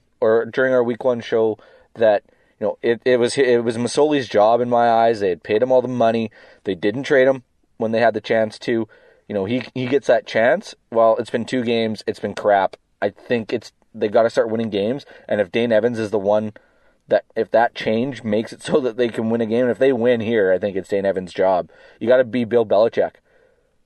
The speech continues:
You gotta make that, you gotta make that change before it starts hurting you too much. Like, he always trades guys after good years, and then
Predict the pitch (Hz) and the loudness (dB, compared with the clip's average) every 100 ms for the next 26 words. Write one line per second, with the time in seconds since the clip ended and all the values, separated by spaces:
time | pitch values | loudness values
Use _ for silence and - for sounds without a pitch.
0 | _ - 104 113 120 113 117 123 - 123 | _ -6 0 4 4 2 0 -2 0 0
1 | - 120 127 131 127 - 120 - 113 120 | 0 0 0 2 -2 0 -2 0 -4 -4
2 | 107 110 - 117 117 104 - 101 95 - | -6 -10 -2 2 2 0 0 0 0 -4
3 | 104 90 85 82 _ _ _ - 113 92 | -2 -4 -8 -12 _ _ _ -6 -4 -4
4 | 73 - - _ _ _ _ _ _ _ | -6 -14 -20 _ _ _ _ _ _ _
5 | 104 95 110 113 123 120 117 117 113 101 | -4 -2 0 2 2 0 0 0 2 2
6 | 104 107 107 113 98 127 117 101 120 101 | 4 2 2 -2 -4 -2 -2 0 0 0
7 | 95 117 101 101 98 | 0 -2 0 -2 -4